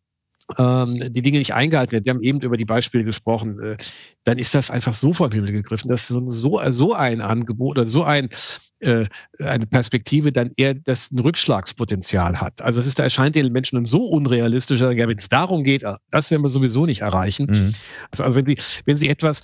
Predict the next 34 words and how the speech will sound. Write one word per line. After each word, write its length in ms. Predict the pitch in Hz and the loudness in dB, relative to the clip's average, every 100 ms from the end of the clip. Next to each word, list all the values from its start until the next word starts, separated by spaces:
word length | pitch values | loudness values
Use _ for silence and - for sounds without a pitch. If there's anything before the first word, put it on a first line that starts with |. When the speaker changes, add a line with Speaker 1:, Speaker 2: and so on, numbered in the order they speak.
| - - | -12 -4
Speaker 1:
als 180 | 143 139 | 0 2
Erwartungsraum 960 | 143 110 131 185 - 151 - 123 127 123 | 0 2 2 2 0 -2 0 0 0 0
definieren, 640 | 131 - 117 196 175 123 | -2 0 2 4 2 2
wo 80 | 127 | 0
die 80 | 123 | 2
Menschen 240 | 156 147 | 0 0
keinen 220 | - 123 | 0 0
Zugang 420 | - 233 240 120 | 0 0 0 0
zu 180 | 107 120 | -2 0
haben, 200 | 110 117 | 2 2
weil 100 | 123 | 2
es 160 | 127 117 | 0 -2
so 260 | 113 240 240 | 2 2 2
weit 300 | 113 107 - | 0 -2 -2
weg 180 | 110 | -2
ist, 480 | 147 156 - - - - | 0 -2 -2 -6 -8 -10
dann 400 | 110 135 190 160 | 0 0 2 0
hat's 240 | 160 - | -2 0
einen 80 | 139 | 2
negativen 560 | 160 156 - 110 101 | 2 2 0 -2 0
Effekt. 340 | 117 117 120 131 | -2 0 0 2
Also, 140 | 117 | 2
ja, 140 | 117 110 | 2 2
das 260 | 117 - | 0 -2
willst 260 | 127 123 139 | -2 0 0
du 60 | |
uns 80 | 127 | 0
hier 140 | 131 113 | 0 2
wohl 180 | 117 107 - - - | 0 0 -10 -14 -4
auf 120 | 131 | -2
den 100 | 131 | 2
Arm 260 | 127 165 143 | 2 2 2
nehmen. 240 | 135 139 - - - | 2 0 -6 -14 -2
Äh, 180 | 120 | 0